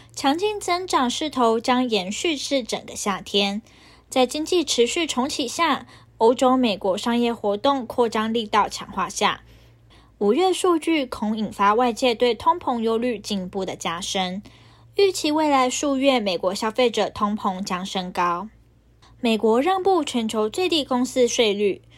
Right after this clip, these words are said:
五月二十日，美国财政部提出全球企业获利税率至少十五趴的建议，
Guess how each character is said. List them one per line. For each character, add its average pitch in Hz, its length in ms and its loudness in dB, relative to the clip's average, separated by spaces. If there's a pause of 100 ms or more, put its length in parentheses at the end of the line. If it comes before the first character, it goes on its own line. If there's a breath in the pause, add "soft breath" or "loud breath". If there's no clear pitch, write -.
(260 soft breath)
五 196 140 0
月 269 120 2
二 277 160 4
十 220 220 0
日， 247 320 0 (240 soft breath)
美 220 160 0
国 240 160 4
财 285 180 -2
政 381 220 -4
部 381 160 2
提 247 220 -4
出 302 400 -4 (180 soft breath)
全 254 180 0
球 349 220 0
企 381 260 2
业 370 200 4
获 294 280 4
利 269 200 2
税 240 320 4
率 226 320 -2 (200 loud breath)
至 - 160 -2
少 294 220 -2
十 - 160 0
五 208 80 2
趴 202 260 0
的 202 160 -2
建 196 320 -4
议， 190 240 -8